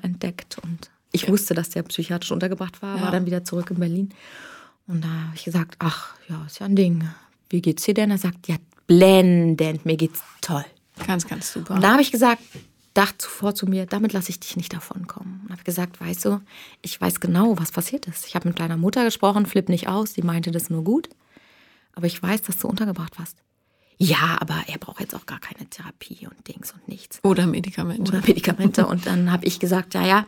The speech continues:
Speaker 1: ich weiß auch erst heute, ähm, was das alles so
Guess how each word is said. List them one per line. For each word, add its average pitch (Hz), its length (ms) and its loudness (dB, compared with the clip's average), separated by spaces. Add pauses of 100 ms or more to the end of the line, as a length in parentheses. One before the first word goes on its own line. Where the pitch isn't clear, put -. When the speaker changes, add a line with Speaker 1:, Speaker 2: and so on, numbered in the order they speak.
(120)
Speaker 1:
ich - 180 -6
weiß 190 300 2
auch 185 100 -4
erst - 260 -6
heute, 247 380 2 (480)
ähm, 202 400 2 (260)
was 190 180 -2
das - 140 -8
alles 202 280 0
so 190 260 0